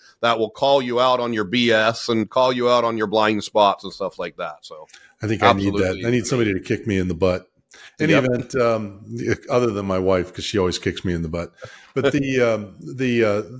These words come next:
Speaker 2: the book talks about the four pillars that you abide by: faith, family, fitness, and finance.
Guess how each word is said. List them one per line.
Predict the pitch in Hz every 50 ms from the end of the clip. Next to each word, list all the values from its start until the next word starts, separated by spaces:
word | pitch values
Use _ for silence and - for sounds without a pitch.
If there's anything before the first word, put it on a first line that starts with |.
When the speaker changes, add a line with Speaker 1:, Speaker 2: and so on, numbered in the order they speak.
| - 127
Speaker 2:
the | 113 107
book | 101 107 170 196 202 202 - - -
talks | - - 143 139 135 - - -
about | 123 107 117 113 113 - - -
the | 95
four | - _ _ - - 127 123 117
pillars | - - - - 123 117 113 104 98 92 87 -
that | - 104 98
you | 101 107 117 127 127 120 110
abide | 92 90 101 95 92 90 85 85
by: | 92 85 85 85 85 80 - - - - _ _ _ _ _
faith, | _ _ - 135 127 123 110 - - - - _ _ _
family, | 131 123 120 113 110 107 101 98 95 95 87 - _ _ _ _
fitness, | - - - - 143 143 139 131 110 101 92 - - - - - - _ _ _ _ -
and | 101 95 95
finance. | - _ 165 170 190 185 139 101 87 80 71 - - - - - - -